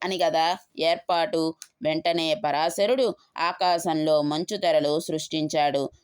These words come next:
దట్టంగా పొగమంచు వ్యాపించి చుట్టూ చీకటి పడ్డట్టయింది. "ఇంకేమిటి ఆలస్యం?" అన్నట్టు చూశాడు. సన్నని గొంతుతో కువకువలాడింది యోజనగంతి. "స్వామి,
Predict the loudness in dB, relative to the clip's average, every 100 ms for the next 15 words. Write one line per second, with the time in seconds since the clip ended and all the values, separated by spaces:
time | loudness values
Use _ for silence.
0 | -8 -4 -4 -2 0 2 0 0 -2 0
1 | -2 -4 -4 -2 0 0 -2 -4 -4 -4
2 | -4 -6 _ _ -2 -2 0 0 0 -2
3 | -2 -2 -2 -2 0 -2 -2 0 0 0
4 | -2 -2 -6 -10 _ -6 -4 -2 -2 -2
5 | -2 -4 -2 -2 -2 -4 -4 -4 -4 -4
6 | -2 -2 -2 -4 -2 -4 -2 0 2 0
7 | -4 _ -10 -4 -2 0 0 0 -2 -2
8 | -2 2 2 0 -2 -2 0 0 0 0
9 | 0 -2 -2 0 0 0 0 -2 0 -2
10 | -2 -6 -6 _ _ _ _ _ -8 -2
11 | 0 0 -2 -4